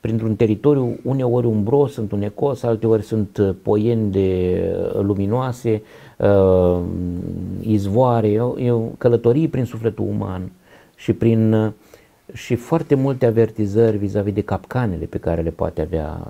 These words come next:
sufletul omenesc. Uh, timpul nostru trece foarte repede, dar aș vrea să ajungem la o altă temă sensibilă și n-aș vrea să o survolăm foarte repede, și anume, uh, ne întoarcem la acea vorbire cu sinele.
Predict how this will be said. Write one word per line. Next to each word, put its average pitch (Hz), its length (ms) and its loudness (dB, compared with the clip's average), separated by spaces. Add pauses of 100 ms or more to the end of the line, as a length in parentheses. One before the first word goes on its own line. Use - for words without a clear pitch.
sufletul 87 540 -6
omenesc. 85 440 -4 (540)
Uh, 92 340 4 (120)
timpul 147 340 2
nostru 131 640 0
trece 113 280 -2
foarte 120 400 0
repede, 110 480 4
dar 101 240 2
aș 101 240 -2
vrea 110 240 2
să 107 340 0
ajungem 110 580 0
la 101 80 4
o 98 80 2
altă 120 200 -2
temă 104 300 0
sensibilă 95 520 -2
și 104 80 -6
n-aș 110 120 -2
vrea 113 120 2
să 107 140 -2
o 98 100 0 (440)
survolăm 101 500 2
foarte 98 300 -2
repede, 98 340 0
și 110 140 -4
anume, 117 400 -2 (800)
uh, 107 60 4
ne 110 100 4
întoarcem 151 460 2
la 113 180 2
acea 117 280 -2
vorbire 98 640 2
cu 85 60 -6
sinele. 65 540 -8